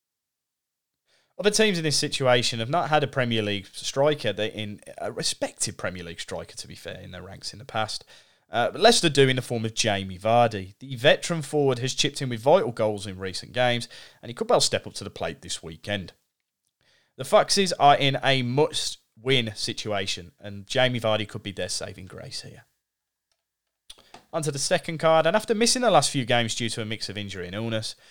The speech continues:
uh, Marcus Rashford could well return for Manchester United's final game of the season. At the time of writing,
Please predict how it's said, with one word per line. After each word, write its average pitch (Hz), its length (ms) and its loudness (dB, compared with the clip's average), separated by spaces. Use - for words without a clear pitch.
uh, 110 80 -4
Marcus 190 340 6
Rashford 156 400 4
could 120 140 -4
well 120 120 4
return 107 340 -4
for 101 80 -14
Manchester 101 460 -10
United's 92 300 -10
final 90 320 -12
game - 320 -16
of - 120 -20
the - 80 -20
season. 107 440 -4
At 165 80 -2
the 170 60 -8
time 214 300 6
of 185 100 2
writing, 185 420 4